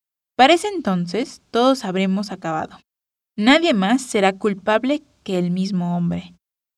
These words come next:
Debemos tener en consideración lo bello de nuestra madre naturaleza. Debemos de cuidarla como lo hicieron nuestros abuelos y considerar todo lo que estamos haciendo.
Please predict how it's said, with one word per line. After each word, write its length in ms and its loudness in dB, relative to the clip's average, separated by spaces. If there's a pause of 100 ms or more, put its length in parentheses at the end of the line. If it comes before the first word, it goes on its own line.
(120)
Debemos 420 4
tener 280 0
en 140 -2
consideración 920 0
lo 120 0
bello 440 -2 (600)
de 160 0
nuestra 540 -2
madre 360 -2
naturaleza. 800 -2 (500)
Debemos 400 0
de 120 -2
cuidarla 680 -2 (360)
como 180 0
lo 60 0
hicieron 380 0
nuestros 380 -6
abuelos 600 -2
y 140 -10
considerar 760 -2 (220)
todo 320 6
lo 140 0
que 100 -8
estamos 440 -4
haciendo. 480 -12